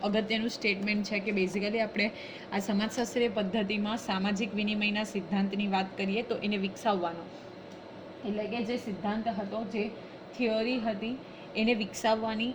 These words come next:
એને ડેવલપ કરવાનો જે શ્રેય છે તો એ કોના ફાળે જાય છે? તો જ્યોર્જ સી હોમન્સ અને પીટર એમ બ્લાઉ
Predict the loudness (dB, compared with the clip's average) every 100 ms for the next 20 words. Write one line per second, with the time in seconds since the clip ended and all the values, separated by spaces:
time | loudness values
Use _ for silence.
0 | 0 4 4 4 2 2 -2 0 0 0
1 | 0 0 0 0 2 2 2 0 0 0
2 | -4 -2 -2 0 0 0 2 0 0 0
3 | 0 -2 -2 -6 -8 -14 -10 0 0 0
4 | 0 2 4 2 -2 -8 -10 -8 0 2
5 | 2 0 0 2 2 0 -6 -4 0 0
6 | 0 0 2 2 2 0 2 2 0